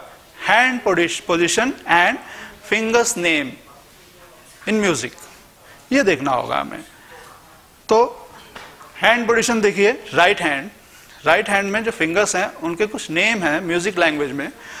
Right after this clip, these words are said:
उनको हम किस तरह से दिखाते हैं? First is thumb, thumb को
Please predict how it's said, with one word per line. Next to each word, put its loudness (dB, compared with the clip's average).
उनको 0
हम 0
किस 0
तरह 4
से -4
दिखाते 2
हैं? 0
First 0
is 4
thumb, 0
thumb 0
को 2